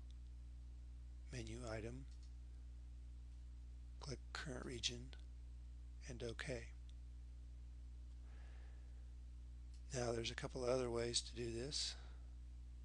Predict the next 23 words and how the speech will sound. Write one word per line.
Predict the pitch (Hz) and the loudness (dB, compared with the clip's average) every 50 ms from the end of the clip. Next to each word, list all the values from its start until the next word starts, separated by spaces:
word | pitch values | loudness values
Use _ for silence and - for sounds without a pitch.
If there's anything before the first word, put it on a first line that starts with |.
| - - - - | -6 -6 -4 -2
that | 123 110 107 | 0 0 2
are | 110 | 6
similar. | 107 - - 147 135 120 110 107 107 117 123 117 - - - - - - | 8 8 8 8 6 4 4 4 2 2 0 -2 -4 -6 -6 -6 -6 -4
Use | 131 120 120 120 120 120 120 113 - - - - - - - - - | -4 -2 -2 0 0 0 0 2 2 2 2 0 -2 -4 -6 -4 -4
Control | - - 123 - - 139 127 120 120 107 | -2 2 4 4 6 6 4 2 4 6
G | 104 123 127 123 113 113 127 135 131 - | 6 6 6 6 6 4 4 2 0 -4
to | - | -2
bring | 123 120 117 113 113 | -2 0 0 0 0
up | 110 - | -2 -2
the | - 117 | -2 -2
Go | 113 113 110 | 0 0 0
To | 110 - - 123 | 0 0 -2 0
dialog | 113 117 113 113 110 110 107 107 | 2 2 4 4 2 2 0 0
box. | 107 107 107 113 120 - - - - - - | 0 0 0 2 4 6 6 6 6 4 0
Click | - - - - | -4 -2 0 0
Special, | - - - 120 113 - - - 120 117 117 117 113 | 0 0 2 4 4 4 4 4 0 -2 -2 -2 -2
Current | - - 127 117 117 117 | -2 -2 0 0 0 0
Region, | 120 113 113 110 113 113 110 107 110 - - - - - - - - - - - | 0 2 4 4 4 4 2 0 -4 -4 -4 -6 -6 -6 -6 -8 -8 -6 -2 -2
OK, | 123 - - - 127 110 107 110 117 120 131 | 0 2 2 4 4 4 4 2 0 0 0
which | 135 - - - | 6 8 8 10
also | 123 120 - - 123 | 10 8 4 4 2
works | 117 110 113 113 - - | 0 -2 0 2 2 2
in | 131 | 2